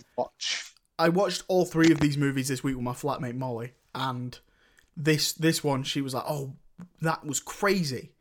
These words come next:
Speaker 2: And she l-, she loved it, loved it. And, like, I remember that, feeling that as well the first time I watched it. I was like, "Yeah, just give it a couple more times." <laughs>
Speaker 1: Yeah, like,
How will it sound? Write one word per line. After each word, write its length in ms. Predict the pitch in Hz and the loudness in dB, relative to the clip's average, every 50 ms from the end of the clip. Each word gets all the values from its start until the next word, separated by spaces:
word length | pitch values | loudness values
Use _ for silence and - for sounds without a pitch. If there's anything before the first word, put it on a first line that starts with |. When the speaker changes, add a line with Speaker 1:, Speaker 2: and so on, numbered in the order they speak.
| _ _ _ _ _ _ _ _ _ _ _ _ - | _ _ _ _ _ _ _ _ _ _ _ _ -6
Speaker 2:
And 120 | 135 143 147 | -4 -2 0
she 200 | - - 165 151 | 0 0 -2 -2
l-, 360 | 147 147 147 143 139 147 151 - - | -4 -4 -4 -4 -4 -6 -8 -8 -6
she 200 | 160 - 175 170 | -4 -2 0 0
loved 480 | 147 143 139 139 147 143 139 131 - | 0 0 2 4 4 4 2 2 -2
it, 200 | 127 - - - _ - | -6 -8 -8 -8 _ -6
loved 520 | 143 135 139 147 151 151 147 135 131 123 | -4 -2 0 2 4 4 4 2 0 -4
it. 240 | 127 - - - _ _ _ _ _ _ _ _ _ _ _ _ _ _ | -6 -6 -8 -12 _ _ _ _ _ _ _ _ _ _ _ _ _ _
And, 260 | - 127 135 131 127 127 | -6 -4 -2 -2 -2 -2
like, 280 | 131 131 123 123 - - | 0 0 -2 -2 -4 -2
I 120 | - 139 156 | 2 6 6
remember 420 | 160 160 151 156 151 139 135 123 - - - - - | 8 8 6 4 2 0 0 -4 -8 -12 -20 -18 -16
that, 280 | 143 135 139 135 - - 147 143 - _ | -8 -4 -2 -2 -2 -4 -8 -14 -14 _
feeling 340 | - 156 139 135 131 127 127 | -4 -2 0 0 0 0 0
that 100 | 123 120 | -2 -2
as 80 | 127 139 | -2 -2
well 120 | 135 123 | -4 -4
the 80 | 123 120 | -4 -4
first 200 | - 135 127 - | -4 -6 -6 -4
time 180 | 139 123 123 | -6 -6 -6
I 40 | 120 | -6
watched 320 | 117 120 123 120 135 - 127 | -6 -6 -6 -6 -8 -8 -8
it. 40 | |
I 20 | 117 | -8
was 80 | 123 131 | -6 -6
like, 140 | 123 101 - | -8 -8 -6
"Yeah, 180 | 135 143 151 165 | -4 -2 -2 -2
just 380 | 160 - 147 - - - _ - | -2 -2 -4 -6 -8 -12 _ -6
give 120 | 147 143 | -4 -2
it 60 | 151 | -2
a 40 | 151 | -2
couple 200 | 147 147 143 143 | -4 -4 -4 -4
more 120 | 147 147 143 | -2 -4 -4
times." 400 | - 127 110 110 127 - - - _ _ _ - - _ - - - - - - 175 | -4 -6 -8 -8 -10 -12 -16 -20 _ _ _ -20 -20 _ -20 -20 -20 -16 -10 -6 -4
<laughs> 560 | 151 - - - - 175 - - 196 180 - - 214 - - - 214 - - - 349 330 294 - - - - - - - - | -4 -2 0 2 0 2 2 2 0 2 4 4 2 6 6 6 6 6 4 -2 -2 -2 -2 -4 -8 -16 -20 -20 -20 -6 0
Speaker 1:
Yeah, 220 | 160 170 165 156 147 | 2 4 4 4 4
like, 300 | 143 143 139 139 139 | 4 2 2 0 -2